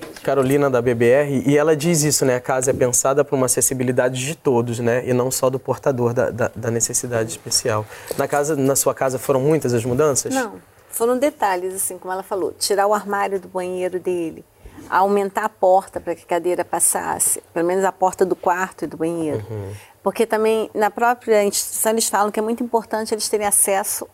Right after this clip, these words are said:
Speaker 2: a todos os cômodos da casa. Então,
Speaker 1: Uhum.
Speaker 2: boa parte das portas normalmente já passa a cadeira, mas algumas não. Então, teve que aumentar um pouquinho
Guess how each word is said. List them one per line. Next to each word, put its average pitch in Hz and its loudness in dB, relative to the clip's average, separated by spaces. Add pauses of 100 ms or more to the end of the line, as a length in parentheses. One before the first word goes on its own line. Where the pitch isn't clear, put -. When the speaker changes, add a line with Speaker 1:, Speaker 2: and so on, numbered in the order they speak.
Speaker 2:
a 214 0
todos 240 2
os 269 -6
cômodos 196 -2
da 165 -4
casa. - -8 (540)
Então, 202 -2
Speaker 1:
Uhum. 220 -10 (460)
Speaker 2:
boa 285 4
parte 277 -2
das 226 0
portas 226 0
normalmente 247 2
já 285 2
passa 170 -2
a - -16
cadeira, 156 -6
mas 175 0
algumas 208 0
não. 156 -4
Então, 160 -6 (340)
teve 185 2
que - -4
aumentar 180 0
um 175 -2
pouquinho 180 -6